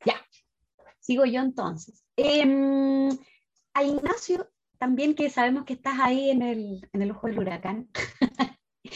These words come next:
te queríamos preguntar como constituyente, eh, ¿qué horizontes de cambios tú percibes, de cambios reales, digamos, que se puedas hacer, que se puedan hacer? ¿Piensas que en este ejercicio que está haciendo la convención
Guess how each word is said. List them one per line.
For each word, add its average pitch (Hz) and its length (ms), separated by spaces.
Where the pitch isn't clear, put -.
te 240 100
queríamos 302 400
preguntar 320 600
como 320 580
constituyente, 240 1120
eh, 240 280
¿qué 311 120
horizontes 339 540
de 254 120
cambios 247 340
tú 208 140
percibes, 190 800
de 190 100
cambios 226 320
reales, 180 380
digamos, 175 360
que 185 100
se 160 120
puedas 180 240
hacer, 175 420
que - 160
se 185 140
puedan 202 360
hacer? 190 340
¿Piensas 277 320
que 262 540
en 233 160
este 254 180
ejercicio 262 520
que 269 60
está 254 180
haciendo 247 720
la 214 200
convención 202 880